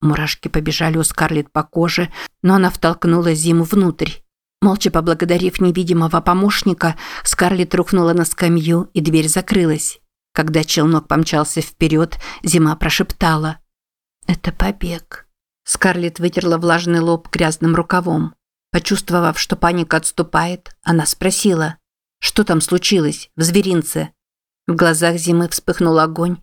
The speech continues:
и тут же угас. «Королева послала Ясина убить меня», сказала она. «А он убил Рю». Скарлетт расстегнула кофту, пытаясь охладить горящую кожу.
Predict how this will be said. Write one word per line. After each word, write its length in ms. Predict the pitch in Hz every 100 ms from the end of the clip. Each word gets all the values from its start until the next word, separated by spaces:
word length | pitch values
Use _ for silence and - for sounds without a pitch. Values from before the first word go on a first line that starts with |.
| -
и 80 | 165
тут 200 | 175 156
же 140 | 170
угас. 500 | 180 190 170 165 - _ _ _ _ _ _
«Королева 460 | - 190 180 180 170
послала 480 | 180 175 175 170 175
Ясина 540 | 175 175 - 170 170
убить 320 | 175 175 -
меня», 380 | 175 170 170 170 _ _ _ _
сказала 540 | - - 165 165 160 170
она. 400 | 180 170 160 - _ _ _ _ -
«А 120 | 185
он 220 | 185 196
убил 320 | 180 170 185
Рю». 280 | 214 202 170 _ _ _ _ _ _
Скарлетт 460 | - 175 170 165 160
расстегнула 560 | 165 - 170 180 160
кофту, 560 | 165 175 170 - 180 170 - -
пытаясь 440 | - 175 165 170 -
охладить 460 | 165 165 165 165
горящую 540 | - 170 170 - - 185
кожу. 500 | - 180 156 160